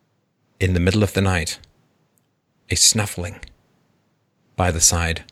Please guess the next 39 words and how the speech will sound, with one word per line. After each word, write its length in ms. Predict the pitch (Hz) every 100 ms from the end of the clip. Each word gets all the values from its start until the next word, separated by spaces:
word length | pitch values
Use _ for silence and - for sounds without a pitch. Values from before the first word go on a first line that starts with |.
| _ -
of 120 | 87
my 140 | 82
tent. 380 | 85 87 87 - - _ _ _ _ _ _ _ _ _ _ _ _ _ _ _ _ _ _ _ _ _ _ _
And, 540 | - 110 107 107 107 - - -
man, 480 | 131 147 139 104 98
I 100 | -
don't 100 | 131
know 80 | 170
if 100 | 165
you've 140 | 131 123
ever 160 | 127
had 200 | 104 101
this 200 | 107 -
in 80 | 107
your 120 | 104
life. 440 | 101 98 98 - - - _ _ _ _ _ _ _ _ _ _ _ _ _
You 120 | 160
know, 100 | 151
if, 200 | 127 127
if 160 | - 170
you're 80 | 165
driving 380 | 120 120 117 107
and 100 | 101
you 60 |
have, 140 | 98 98
like, 160 | 95
a 40 | 95
near 200 | 92 85
miss 260 | 85 -
or 60 | 92
something 320 | - 87 87
like 180 | 85 80
that, 240 | 82 82
I've 140 | 98 92
had, 100 | 85
like, 200 | 82 -
two 280 | 90 82
or 80 | 78
whatever. 340 | 78 78 85